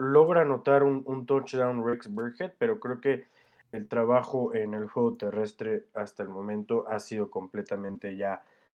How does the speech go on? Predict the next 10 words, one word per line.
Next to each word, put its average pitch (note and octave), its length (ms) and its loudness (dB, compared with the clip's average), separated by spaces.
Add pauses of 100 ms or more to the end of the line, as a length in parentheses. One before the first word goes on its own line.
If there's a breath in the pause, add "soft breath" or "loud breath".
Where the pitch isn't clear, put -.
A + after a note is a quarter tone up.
(380)
el G2+ 120 -4
favor A#2 560 6 (380)
de G#2 60 0
la G#2 100 4
balanza G#2+ 480 0
para G#2 180 0
Dameon A2 340 0
Pierce. G#3 520 10 (500)
Eh, C#3+ 340 12
otro F#3+ 560 10